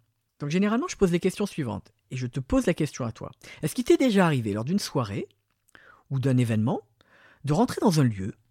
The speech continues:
et immédiatement, tu te sens super bien ? Tu te sens léger, tu te sens vraiment positif, tu sais pas, tu, tu te sens bien. Ou alors au contraire, est-ce qu'il t'est déjà arrivé de rentrer dans un lieu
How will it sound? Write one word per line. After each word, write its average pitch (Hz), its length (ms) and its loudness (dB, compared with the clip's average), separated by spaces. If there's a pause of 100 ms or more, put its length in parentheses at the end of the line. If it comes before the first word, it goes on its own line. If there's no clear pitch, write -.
(440)
et - 100 -10 (100)
immédiatement, 247 680 2
tu - 120 -20
te - 120 -6
sens 180 260 -6
super 170 380 -2
bien ? 98 200 -6 (580)
Tu - 80 -16
te - 100 -6
sens 131 240 -4
léger, 165 800 2
tu - 80 -20
te - 100 -12
sens 117 240 -8
vraiment 165 460 0
positif, 151 680 -6 (280)
tu - 120 -10
sais 214 140 2
pas, 208 260 -4
tu, 120 200 -10
tu - 160 -10
te - 60 -6
sens 196 180 0
bien. 135 240 -4 (760)
Ou 165 100 6
alors 165 140 10
au 139 40 2
contraire, 220 380 0
est-ce 190 140 0
qu'il - 80 -14
t'est 139 80 -4
déjà 127 280 2
arrivé 123 320 0
de - 80 -2
rentrer 135 240 -4
dans 110 220 -4
un 110 60 0
lieu 131 280 6